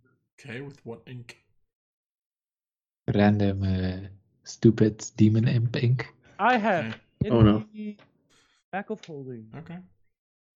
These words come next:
Speaker 2: I already did the check, you know. So it should,
Speaker 1: Yeah,
Speaker 2: should,
Speaker 1: if it's with,
Speaker 2: should
Speaker 1: if
Speaker 2: be
Speaker 1: it's
Speaker 2: fine.
Speaker 1: with suboptimal materials, you have to keep doing the check. If it's with normal, decent materials, you don't. I
Speaker 3: I
Speaker 1: think I,
Speaker 3: have
Speaker 1: me-,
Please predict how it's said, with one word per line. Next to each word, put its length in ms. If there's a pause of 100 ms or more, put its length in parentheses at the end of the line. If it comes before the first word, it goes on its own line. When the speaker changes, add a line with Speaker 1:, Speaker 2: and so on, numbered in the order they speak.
(140)
Speaker 2:
I 120
already 760 (100)
did 180
the 80
check, 360
you 80
know. 100 (680)
So 200
it 100
should, 140
Speaker 1:
Yeah, 460
Speaker 2:
should, 80
Speaker 1:
if 80
it's 200
with, 220
Speaker 2:
should 180
Speaker 1:
if 120
Speaker 2:
be 40
Speaker 1:
it's 120
Speaker 2:
fine. 100
Speaker 1:
with 280
suboptimal 760
materials, 540
you 60
have 100
to 80
keep 220
doing 220
the 80
check. 300
If 100
it's 220
with 200
normal, 720
decent 340
materials, 380
you 60
don't. 200 (760)
I 60
Speaker 3:
I 60
Speaker 1:
think 180
I, 40
Speaker 3:
have 140
Speaker 1:
me-, 60